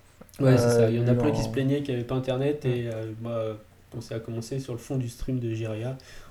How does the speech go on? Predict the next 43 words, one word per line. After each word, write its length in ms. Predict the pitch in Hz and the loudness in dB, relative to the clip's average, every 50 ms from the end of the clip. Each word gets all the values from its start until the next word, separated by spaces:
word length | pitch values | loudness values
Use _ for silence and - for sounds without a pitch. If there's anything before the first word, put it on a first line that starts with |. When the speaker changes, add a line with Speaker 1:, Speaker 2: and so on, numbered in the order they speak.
| - - | -12 -6
Speaker 1:
on 100 | 131 127 | -4 -2
a 20 | 123 | -2
entendu 320 | 120 120 131 131 127 135 | -2 -2 -4 -4 -2 -2
Zerator 480 | 135 131 123 110 110 113 - - - - | -2 -2 -4 -4 -4 -6 -6 -6 -6 -4
qui 80 | - 123 | -4 -4
demandait 240 | 117 117 117 127 131 | -2 0 0 0 -2
si 140 | 131 - - | -2 -6 -10
tout 120 | - 135 | -4 0
le 40 | 131 | 0
monde 120 | 135 135 131 | 2 2 2
avait 120 | 123 123 | 0 0
bien 140 | 120 127 123 | 0 -2 -2
internet 420 | 120 - 123 120 127 135 135 - | -2 -2 -2 -2 -2 -4 -4 -4
et 60 | 120 | -6
était 160 | 113 - - 127 | -6 -4 -2 0
Speaker 2:
Ouais, 80 | 123 | 0
Speaker 1:
prêt 160 | 120 120 117 | 2 2 2
Speaker 2:
c'est 100 | - 131 | 2 2
Speaker 1:
et 20 | 120 | 0
Speaker 2:
ça. 120 | 117 117 | -2 -2
Speaker 1:
pouvait, 260 | 120 120 123 123 123 120 | -2 -2 -2 -2 0 -2
euh, 180 | 117 113 110 | -4 -4 -6
streamer. 340 | 110 - - - 123 113 110 120 - - - - - | -8 -10 -8 -6 -6 -4 -6 -6 -10 -16 -8 2 6
Speaker 2:
Non, 60 | 135 | 8
parce 140 | 151 147 147 | 8 8 8
que, 80 | - 123 | 4 4
bah, 260 | 113 110 110 107 110 | 6 6 6 6 4
faut 180 | 107 - - - | 2 -2 -6 0
quand 80 | - 123 | 4 4
même, 160 | 127 131 131 120 | 6 6 6 4
euh... 420 | 117 117 113 113 113 110 110 - - | 6 6 8 6 6 4 2 0 2
Oui, 120 | 135 147 135 | 2 2 2
ils 60 | 117 | 0
étaient 140 | - - - | -4 -8 -10
cinquante-cinq. 1040 | - - - 143 131 - - 135 135 131 - - 190 185 175 170 - - - - - - | -10 -8 -4 -4 -4 -2 -2 -2 -2 -4 -4 -4 -4 -6 -6 -8 -12 -16 -16 -18 -12 -4
Speaker 1:
Euh, 260 | 156 143 139 139 135 127 | 0 2 4 4 4 4
quarante-neuf 580 | - - 240 240 208 - 165 139 - - - - - | 8 8 8 8 8 4 4 4 2 2 -4 -8 -4
le 100 | - 135 | 0 2
vendredi 300 | 131 135 131 127 127 120 | 2 4 4 2 2 0
soir. 260 | 117 - - - - - - - - - - _ _ _ _ _ _ _ - _ - | 0 -4 -8 -10 -10 -16 -20 -20 -20 -20 -20 _ _ _ _ _ _ _ -10 _ 0
Speaker 2:
Ah 80 | 156 - | 0 0
ouais ? 80 | - - - - - | 0 -2 -8 -4 -2
Speaker 1:
Ouais. 160 | 131 120 | 0 0